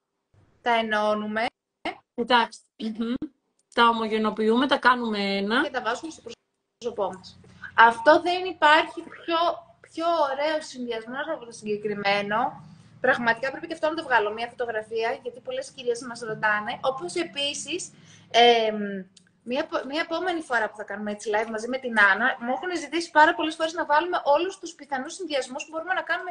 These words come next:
Speaker 1: μίξεις. Δηλαδή να κάνουμε μια ρουτίνα μόνο με μίξεις. Θα είναι η επόμενη τέτοια μας.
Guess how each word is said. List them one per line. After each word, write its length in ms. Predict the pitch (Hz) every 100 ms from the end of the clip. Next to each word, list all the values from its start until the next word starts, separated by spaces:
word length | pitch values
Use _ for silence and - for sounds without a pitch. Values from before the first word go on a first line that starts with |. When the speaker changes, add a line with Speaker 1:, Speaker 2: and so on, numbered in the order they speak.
| 330
Speaker 1:
μίξεις. 500 | 359 339 - - - _ _ _ _
Δηλαδή 260 | 226 240 269
να 80 | 302
κάνουμε 240 | 330 330
μια 240 | 311 349
ρουτίνα 440 | 320 - 294 381 330
μόνο 300 | 370 392 285
με 140 | 233
μίξεις. 480 | 202 196 185 - 196
Θα 80 | 262
είναι 120 | 302
η 20 |
επόμενη 560 | 302 285 269 226 202 185
τέτοια 420 | 175 180 - 160
μας. 320 | 175 185 -